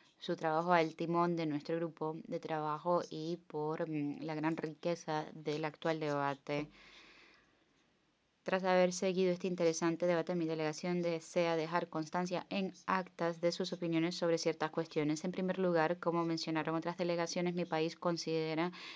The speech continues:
que el tema de las capacidades de doble uso no debe poner en peligro el derecho legítimo de los países en desarrollo a los usos pacíficos del espacio. A nuestro entender, nuestro grupo debe tener este elemento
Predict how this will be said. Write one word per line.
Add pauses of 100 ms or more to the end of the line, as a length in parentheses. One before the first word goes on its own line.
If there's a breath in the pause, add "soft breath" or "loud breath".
(140)
que
el
tema (300 loud breath)
de
las
capacidades
de
doble
uso
no
debe
poner
en
peligro
el
derecho
legítimo (380 loud breath)
de
los
países
en
desarrollo
a
los
usos
pacíficos
del
espacio.
A
nuestro
entender, (340 loud breath)
nuestro
grupo (1400)
debe
tener
este
elemento